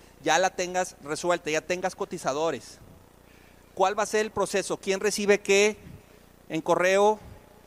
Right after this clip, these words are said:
¿Qué va a validar? Ah, esta, esta parte, imagínate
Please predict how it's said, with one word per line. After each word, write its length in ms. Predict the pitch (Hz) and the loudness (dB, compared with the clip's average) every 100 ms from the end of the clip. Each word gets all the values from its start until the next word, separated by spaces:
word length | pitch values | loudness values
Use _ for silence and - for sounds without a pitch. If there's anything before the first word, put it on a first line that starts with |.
| - | -8
¿Qué 100 | - | 0
va 80 | 185 | 4
a 40 | 196 | 4
validar? 640 | 196 180 180 190 208 - - - - - - | 4 4 6 6 4 0 -18 -20 -20 -20 -12
Ah, 180 | - 151 - - - | -6 -6 -8 -20 -8
esta, 340 | 180 - 220 | -8 -2 -2
esta 340 | 208 180 226 - | 0 -2 0 2
parte, 220 | 240 233 | 2 2
imagínate 640 | 208 196 220 - 247 233 | -2 2 2 4 4 2